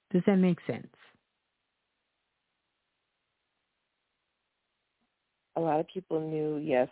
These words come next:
Speaker 2: I had a, I definitely had a feeling about that.
Speaker 1: So here's
Speaker 2: That's
Speaker 1: some
Speaker 2: why.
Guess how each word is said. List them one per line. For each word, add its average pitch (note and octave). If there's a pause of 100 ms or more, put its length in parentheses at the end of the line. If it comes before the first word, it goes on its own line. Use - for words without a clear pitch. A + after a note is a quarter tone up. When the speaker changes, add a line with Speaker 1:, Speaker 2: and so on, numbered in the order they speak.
Speaker 2:
I D3+
had D#3
a, E3+ (240)
I F#2+
definitely D#3
had E3
a F3+
feeling D3+
about -
that. C3+ (760)
Speaker 1:
So D4+
here's E4 (160)
Speaker 2:
That's D#3+
Speaker 1:
some A#3+
Speaker 2:
why. -